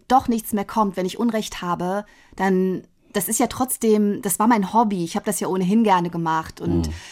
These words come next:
Speaker 1: wir hören ja auch nicht auf, weiß ich nicht, Tischtennis zu spielen oder zu stricken, nur weil wir da keine Medaille bekommen. Also wir machen das ja einfach weiter. Und genauso war das bei mir auch.
Speaker 2: Ja.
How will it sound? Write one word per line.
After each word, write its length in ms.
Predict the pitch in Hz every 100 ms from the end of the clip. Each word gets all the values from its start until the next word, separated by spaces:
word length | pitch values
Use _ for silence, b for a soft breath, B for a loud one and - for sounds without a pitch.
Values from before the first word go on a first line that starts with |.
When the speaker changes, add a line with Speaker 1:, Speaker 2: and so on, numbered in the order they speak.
| B
Speaker 1:
wir 100 | 185
hören 160 | 185 226
ja 100 | 208
auch 140 | 185
nicht 160 | 196 196
auf, 320 | 175 180 -
weiß 160 | 175 180
ich 80 |
nicht, 320 | 175 165 - - b b -
Tischtennis 500 | 233 220 226 208 -
zu 140 | 220
spielen 760 | - - - 208 208 196 190 190
oder 220 | 180 185
zu 100 | 180
stricken, 640 | - - 240 - 208 185
nur 160 | 185 185
weil 140 | 190
wir 100 | 185
da 140 | 185 180
keine 240 | 202 190
Medaille 380 | 175 175 226 214
bekommen. 460 | 165 - 170 160
Also 200 | 160 165
wir 100 | 180
machen 180 | 196 220
das 120 | 214
ja 80 | -
einfach 240 | - 254 185
weiter. 560 | 196 226 220 170 160 - B B
Und 100 | 208
genauso 360 | 196 190 190
war 100 | 190
das 140 | 180 175
bei 100 | 170
mir 220 | 165 156
auch. 240 | 151 156
Speaker 2:
Ja. 100 | -